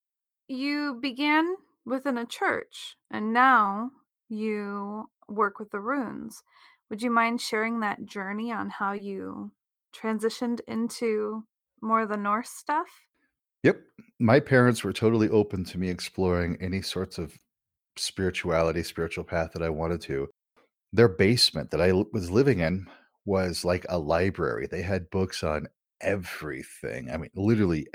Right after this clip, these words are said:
Speaker 1: Oh, wow.
Speaker 2: everything, and there was a section that was all magical and esoteric, and they
Speaker 1: Mm.
Speaker 2: had a book there that,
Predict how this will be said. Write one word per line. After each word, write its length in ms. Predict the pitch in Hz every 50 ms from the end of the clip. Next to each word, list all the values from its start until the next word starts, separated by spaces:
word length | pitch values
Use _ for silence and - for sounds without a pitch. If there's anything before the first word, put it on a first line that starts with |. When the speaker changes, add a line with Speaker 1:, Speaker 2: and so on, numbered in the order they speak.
| 87 90
Speaker 1:
Oh, 100 | 76 76
wow. 300 | 78 76 - - - -
Speaker 2:
everything, 260 | 76 69 - 71 76 - _ _ _ _ _ _ _ _ _ _ -
and 140 | 101 95 90
there 140 | 104 117 135
was 220 | 143 147 147 -
a 40 | 135
section 500 | - - 156 170 160 - - - 85 80
that 140 | 82 - -
was 260 | 90 90 87 80 -
all 320 | 87 90 90 90 92 92 87
magical 800 | 82 76 80 80 80 82 85 - 98 90 - 92 90 90 90 82 76
and 140 | 76 69 - -
esoteric, 840 | 87 78 - - 85 82 - - - - 82 78 71 69 71 - - _ _ _ _ _ _ _ _ _ _ _ _ _ _ _ _ -
and 440 | 92 90 87 85 85 85 85 233 233 233 233 226
they 200 | 226 220 107 117
Speaker 1:
Mm. 0 |
Speaker 2:
had 460 | 131 107 120 123 113 104 101 92 98 -
a 120 | - 101 90
book 380 | - - 104 120 120 - - -
there 180 | - 78 71 71
that, 140 | 78 -